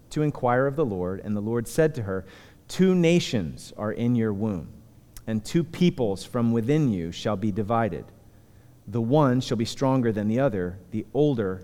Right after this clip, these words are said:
shall serve the younger." When her days to give birth were completed, behold, there were twins in her womb.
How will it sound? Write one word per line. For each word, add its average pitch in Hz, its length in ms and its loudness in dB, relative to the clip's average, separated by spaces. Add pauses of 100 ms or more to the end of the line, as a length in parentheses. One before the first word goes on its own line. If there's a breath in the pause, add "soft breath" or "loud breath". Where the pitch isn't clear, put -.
shall 101 220 -8
serve 95 460 -4
the 98 80 -8
younger." 101 420 -6 (1040 loud breath)
When 123 140 2
her 127 120 2
days 151 340 8
to 180 100 0
give 151 160 4
birth 147 280 4
were 147 80 0
completed, 104 600 -2
behold, 104 640 -2
there 101 120 -4
were 104 100 -6
twins 120 480 -2
in 101 140 -8
her 107 120 -4
womb. 104 360 -4